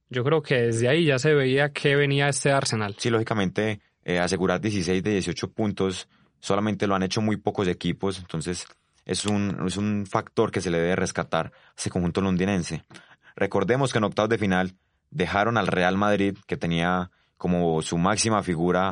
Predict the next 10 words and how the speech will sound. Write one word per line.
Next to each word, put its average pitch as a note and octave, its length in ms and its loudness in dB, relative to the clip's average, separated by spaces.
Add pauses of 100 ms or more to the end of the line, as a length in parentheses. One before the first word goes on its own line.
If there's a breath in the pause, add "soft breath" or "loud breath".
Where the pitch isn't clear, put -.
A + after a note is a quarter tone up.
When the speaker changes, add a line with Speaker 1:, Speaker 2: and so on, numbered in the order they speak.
Speaker 2:
a E2 120 -4
fenom-, F2 400 -2
al E2+ 140 -4
fenómeno F2 600 -2 (240 soft breath)
Ronaldo G2 540 2
Nazario, F#2+ 320 2
el F#2+ 80 0
brasileño, F2 640 -2 (320)
el F#2 180 -2
goleador. F2 640 0